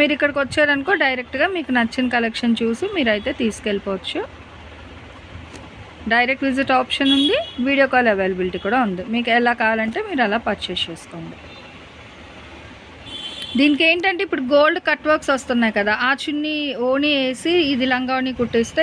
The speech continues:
ఇంకా సూపర్ బాగుంటాయి. ఈ మహేశ్వరి సిల్క్ దానికైతే మీకు ఏదైనా కస్టమైజేషన్ మీదే డిపెండ్ అయి ఉంటుందండి. వచ్చే అవుట్‌ఫిట్ అనేది చక్కగా ఎగ్జాక్ట్ మంచి టైలర్, ఆ, ఇదైతే మటుకు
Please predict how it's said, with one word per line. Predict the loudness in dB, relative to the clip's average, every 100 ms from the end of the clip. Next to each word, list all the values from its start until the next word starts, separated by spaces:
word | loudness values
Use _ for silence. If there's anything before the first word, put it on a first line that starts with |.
| 2
ఇంకా | 2 0 -2 -6
సూపర్ | -4 0 0 0 -4 -10 -20 -12 -2
బాగుంటాయి. | 2 4 4 2 0 -2 -6 -14 -18 -18 -20 -18 -18 -18 -18 -18 -8 0
ఈ | 2
మహేశ్వరి | 2 0 -2 -4 -4 -2
సిల్క్ | -2 0
దానికైతే | -2 0 -4 -4 -6 -6
మీకు | -6 -8 -8 -12 -20 -20 -20 -18 -16 -16 -14 -10 0
ఏదైనా | 2 4 2 -2
కస్టమైజేషన్ | -4 -2 2 4 4 2 0 0 0
మీదే | 0 0 0
డిపెండ్ | 2 4 4
అయి | 2
ఉంటుందండి. | 0 -2 -2 -4 -6 -8 -8
వచ్చే | -8 -2 2 4
అవుట్‌ఫిట్ | 2 -2 -2 0
అనేది | 0 -2 -2 -2 -2 -6
చక్కగా | -6 -2 0 -2
ఎగ్జాక్ట్ | -2 -2 -2 -2 -4
మంచి | 0 0 0 0
టైలర్, | 0 -2 -4 -4 -2 -4
ఆ, | -4 -4
ఇదైతే | -4 -4 -4 -6
మటుకు | -6 -6 -6